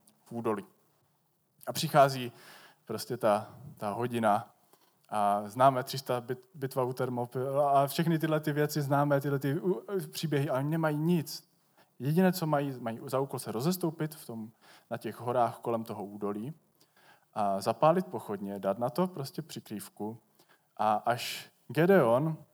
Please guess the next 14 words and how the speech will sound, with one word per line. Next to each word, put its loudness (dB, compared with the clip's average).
zařve, 0
a -2
jich -8
bylo -2
tři -10
sta, -4
tak -6
on -6
asi -10
nemusel -10
být -10
nějaký -6
jako -8
úplně -8